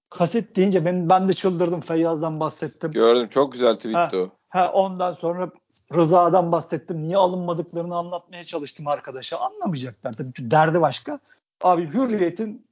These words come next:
Speaker 1: şey muhabiri, Galatasaray muhabiri Ali Naci Küçük onu alıntılayıp işte "Şa-, bundan güzel anlatılamazdı." diye tweet atıyor.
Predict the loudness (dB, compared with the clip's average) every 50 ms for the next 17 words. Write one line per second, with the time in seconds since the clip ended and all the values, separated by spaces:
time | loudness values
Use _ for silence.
0 | _ _ -10 -4 -2 -2 0 0 0 0 0 -2 -2 -2 2 4 4 4 4 2
1 | -2 -6 -4 -4 -4 -6 -6 -8 -8 -10 -12 -14 -16 _ _ _ _ 0 2 2
2 | 2 2 2 0 0 0 -2 -6 -8 -8 -8 -8 -12 -14 _ _ -4 -2 0 0
3 | 2 2 2 2 2 2 -2 -4 -6 -6 -4 -4 -6 -6 -8 -10 -10 -8 -8 -8
4 | -4 -2 -2 -2 0 0 0 0 0 -2 -2 0 0 0 0 0 -2 -2 -4 -6
5 | -4 -2 -2 0 2 0 0 -2 -2 -10 -16 -14 -14 -16 -14 -14 -16 -16 -16 _
6 | -16 -16